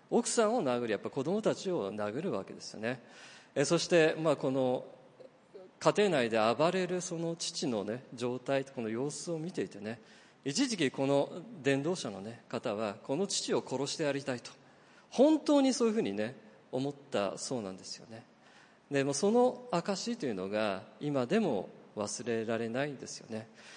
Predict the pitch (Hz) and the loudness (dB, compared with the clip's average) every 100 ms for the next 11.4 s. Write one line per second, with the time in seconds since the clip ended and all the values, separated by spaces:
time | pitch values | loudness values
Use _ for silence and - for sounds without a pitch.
0 | - - 180 180 196 - 135 - 214 214 | -20 -2 2 4 2 -2 -4 0 -2 -2
1 | 269 277 147 127 110 107 120 123 98 117 | -4 -2 -2 0 0 2 2 4 2 -2
2 | 196 247 - 139 - 175 175 190 160 - | -2 -2 -2 -6 -4 -2 0 -2 -4 -8
3 | - 135 156 - 175 185 123 - - - | -4 -4 -2 -4 -4 -6 -10 -12 -18 -20
4 | _ _ _ _ _ _ _ - 139 175 | _ _ _ _ _ _ _ -4 2 2
5 | 208 127 92 - - 220 285 220 151 113 | 2 -4 -4 -2 4 6 6 4 2 0
6 | - 165 202 117 92 - - 139 190 208 | -2 0 0 -2 -4 -6 -4 -2 -2 -4
7 | - - - 135 147 302 214 135 156 135 | -16 -20 -2 2 4 6 6 6 2 2
8 | 135 113 131 214 254 113 160 285 110 107 | 0 2 4 4 4 2 2 0 0 -2
9 | - 107 185 147 127 123 160 185 151 104 | -8 -6 -6 -4 -4 -4 -6 -4 -4 -2
10 | 107 180 226 139 101 214 160 101 92 - | -4 -2 -2 0 0 2 0 0 -6 -8
11 | - - - | -10 -12 -14